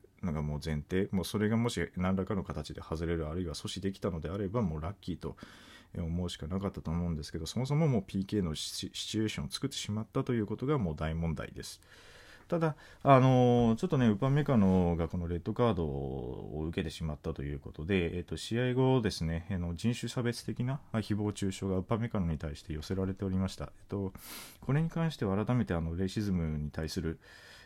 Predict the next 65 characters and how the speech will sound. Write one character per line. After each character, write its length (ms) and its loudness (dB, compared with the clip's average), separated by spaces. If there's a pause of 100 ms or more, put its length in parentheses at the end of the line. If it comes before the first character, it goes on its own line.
え 260 -4
ー、 60 -20
抗 140 0
議 100 0
っ 40 -2
て 280 -8
い 80 -4
う 40 -4
も 100 0
の 120 2
は、 200 -2 (320)
あ 120 -2
の 560 -4 (120)
ー、 40 -14
抗 120 0
議 80 -2
の 80 -2
意 80 -2
っ 20 -6
て 160 -10
い 40 -2
う 40 0
の 80 0
は 60 -2
私 240 -4
自 200 -4
身 80 -6
も 160 -12
あ 40 -14
り、 160 -4
あ 100 -2
り 80 -2
ま 140 2
す 60 -2
し、 420 -2 (100)
え 40 -4
っ 40 -6
と、 120 -8
人 200 0
種 140 -6
差 120 -2
別 220 -2
っ 20 -16
て 120 -6
い 20 -2
う 40 -4
も 100 0
の 100 0
は 60 -2 (100)
断 160 2
じ 140 -6
て 120 -2
許 120 -2
さ 120 -4
れ 60 -2
る 60 -2
も 120 -4
の 120 -2
で 80 -4
は 100 -4
あ 40 -6
り 80 -4
ま 120 0
せ 120 -2
ん。 120 -4